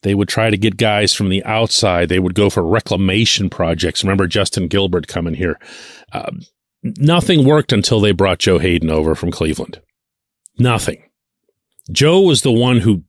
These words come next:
took that position and said, "Listen, we're just gonna, we're gonna normalize things here again." You know, and Joe was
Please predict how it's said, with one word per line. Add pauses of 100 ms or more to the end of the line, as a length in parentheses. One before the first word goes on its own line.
(180)
took
that
position
and
said,
"Listen,
we're
just
gonna, (360)
we're
gonna
normalize
things
here
again." (800)
You
know, (200)
and
Joe
was